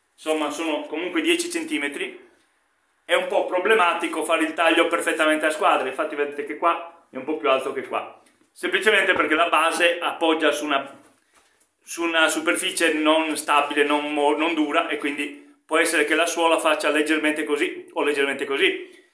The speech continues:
la suola del segreto alternativo.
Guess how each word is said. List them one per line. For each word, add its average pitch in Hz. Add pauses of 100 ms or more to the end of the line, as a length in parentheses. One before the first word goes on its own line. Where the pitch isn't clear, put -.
(140)
la 131
suola 139
del 131
segreto 143
alternativo. 123